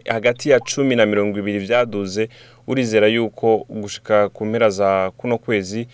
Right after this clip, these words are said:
bizoba vyamanutse bivanye n'ayo makuru yavuye muri Arabia Saudite yuko gushika mu mpera za kuno kwezi igitoro kizoba kimaze gusubira ku mwimbu waco usanzwe?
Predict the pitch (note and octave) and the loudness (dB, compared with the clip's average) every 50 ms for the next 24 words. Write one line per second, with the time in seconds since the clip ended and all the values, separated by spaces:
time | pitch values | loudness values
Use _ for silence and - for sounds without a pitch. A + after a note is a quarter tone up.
0 | _ _ _ - - A#2+ A2+ A#2 A#2+ A#2 A2+ G#2+ A2 A#2 G#2+ G#2+ G#2+ G#2+ G#2+ G2+ | _ _ _ -6 -4 -2 0 2 2 2 2 2 2 0 0 2 2 0 0 0
1 | F#2+ - - G#2 G2+ G2+ G2 - - _ _ - _ _ _ - A#2 A#2+ A2+ G2+ | -6 -6 -4 -2 -2 -2 -2 -4 -8 _ _ -20 _ _ _ -8 -6 -4 -4 0
2 | G#2+ G#2 G2 F#2+ F#2+ F#2+ F#2+ F#2+ F#2 F#2 F2+ - - - G2+ A2 A2+ A2 G2+ F#2 | 2 2 2 2 0 -4 -4 -6 -6 -6 -8 -10 -10 -4 -2 0 0 0 0 -2
3 | F2+ - - - G#2+ G#2 A2 - - G#2 G#2+ G2+ G#2+ A#2 G#2+ F#2+ F#2+ G2 G2 G#2+ | -4 -6 -4 -4 -2 -2 -2 -2 0 0 0 0 0 -2 -2 -2 -2 -2 -4 -4
4 | A2 A2 _ - - - _ - - G#2+ G#2+ G#2 G#2 A#2 A#2+ A#2 - - G2+ F#2+ | -4 -6 _ -16 -20 -20 _ -4 -2 -2 -2 -2 -2 -2 -2 -2 0 0 0 0
5 | F#2 G#2 G#2+ - - A2 G#2 - - A2 G#2+ G#2 _ - - _ - G#2 G2+ - | 0 -4 -8 -6 -6 -8 -8 -4 0 2 2 2 _ -6 -20 _ -14 -14 -12 -12
6 | G2+ - - A2 G2+ G2+ G2 G2+ G2+ G2+ G2 G2 G2+ G#2+ A2+ G#2 G#2 G2 F2+ G2 | -12 -10 -4 0 0 0 0 0 -2 -4 -4 -4 -4 -4 -2 0 0 0 -2 -4
7 | F#2 F2 _ - - B2+ B2 A#2 - - - A2 F#2+ F#2 F2 F#2+ G#2 - _ - | -6 -6 _ -12 -10 -4 -4 -4 -4 -4 -4 -4 -4 -4 -6 -10 -12 -12 _ -14
8 | - F#2+ F#2+ F#2 _ - - F#2 F#2 G#2 A2 A#2+ - - - - - _ _ _ | -12 -10 -12 -12 _ -6 -4 -2 0 0 0 -2 -4 -18 -20 -20 -20 _ _ _
9 | - - - A#2+ A2+ A2 A#2+ A#2 A2 A2 G#2+ G#2+ G#2 A2 G#2+ G#2+ - _ _ _ | -14 -6 -6 -6 -4 0 2 4 6 6 6 6 6 4 4 2 0 _ _ _
10 | _ - - B2 A2 G2+ F#2 E2+ G2 G2 - - - - G#2 G2+ G#2+ G2+ - - | _ -8 -4 -2 0 0 -2 -2 -2 -4 -4 -6 -8 -12 -8 -8 -8 -8 -8 -8
11 | - B2 A2+ G2 G2 F#2+ G2 G2+ G#2 - - - G2 G2 G#2 A2 A2 G2 G2 G2+ | -8 -8 -6 -4 -2 0 0 0 -2 -4 -6 -8 -6 -2 -2 -2 -2 0 0 2
12 | G2+ G2 F#2+ F#2 - - G2+ - - - - - F#2 F#2 G2 F#2+ - | 2 2 2 0 -6 -12 -12 -12 -10 -8 -4 -4 -2 -2 -4 -6 -10